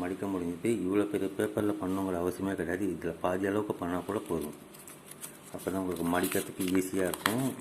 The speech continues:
ஏன்னு கேட்டிங்கனாக்கா, இதை நீங்க புதைக்க போறீங்க. இதுல பாதி அளவுக்கு எடுத்தா கூட போதும். இந்த மாதிரி சின்ன பேப்பர்ல வரைஞ்சா கூட போதும். ஒரு சிட்டிகை சர்க்கரை போட்டு இதை நீங்க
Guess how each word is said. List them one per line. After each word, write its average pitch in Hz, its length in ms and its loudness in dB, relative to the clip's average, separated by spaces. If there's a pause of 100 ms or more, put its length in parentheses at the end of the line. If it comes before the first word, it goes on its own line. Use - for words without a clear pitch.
ஏன்னு 107 180 4
கேட்டிங்கனாக்கா, 90 540 2
இதை 92 180 2
நீங்க 87 180 0 (120)
புதைக்க 104 340 0
போறீங்க. 82 320 0
இதுல 95 180 2 (120)
பாதி 104 320 4
அளவுக்கு 107 280 -2
எடுத்தா 90 280 -2
கூட 95 180 -2
போதும். 82 260 -4 (140)
இந்த 90 200 -2
மாதிரி 101 160 -2 (120)
சின்ன 101 240 -2
பேப்பர்ல 87 300 -2
வரைஞ்சா 87 340 -2
கூட 90 180 -6
போதும். - 300 -8 (1400)
ஒரு 107 240 4
சிட்டிகை 113 380 4 (100)
சர்க்கரை 98 340 2
போட்டு 87 260 0 (800)
இதை 107 140 2 (140)
நீங்க 90 240 0